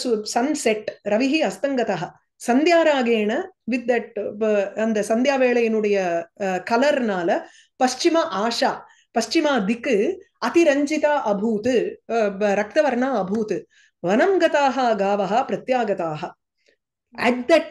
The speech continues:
time. So you're actually trying to say that, ப-, ர-, ப-, ரவேஹே அஸ்தங்கமன சமயே ஏவ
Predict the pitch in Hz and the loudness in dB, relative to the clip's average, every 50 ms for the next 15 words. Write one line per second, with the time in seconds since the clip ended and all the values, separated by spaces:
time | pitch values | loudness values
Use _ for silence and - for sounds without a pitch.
0 | - - 226 208 190 170 160 - _ _ _ - - - - - 240 226 214 214 | -2 0 0 0 0 -2 -6 -12 _ _ _ -20 -16 -6 -2 0 0 2 2 2
1 | 214 214 214 - 349 339 359 - - 285 285 302 311 294 277 269 - 277 285 311 | 0 -2 0 2 2 4 4 4 2 0 0 0 -2 -2 -4 -2 -2 -2 0 2
2 | 262 277 294 294 - - - _ _ _ _ _ - 190 190 202 226 233 214 240 | 2 2 2 0 -2 -10 -20 _ _ _ _ _ -20 -16 -8 -6 -4 -4 0 2
3 | 226 202 190 185 190 214 226 220 220 202 202 196 180 214 190 185 185 185 196 226 | 2 2 2 2 2 2 2 2 2 2 0 2 2 0 0 0 0 0 0 2
4 | 302 339 349 330 349 339 330 302 233 190 196 202 202 - - 330 339 320 320 294 | 2 2 2 2 2 2 2 2 2 0 0 -2 -2 -2 0 0 2 2 2 0
5 | 294 269 254 226 202 185 175 202 233 262 277 285 285 277 254 233 208 185 196 226 | 0 0 -2 -2 -2 -2 0 0 0 2 2 2 2 2 2 0 0 0 0 0
6 | 294 | 0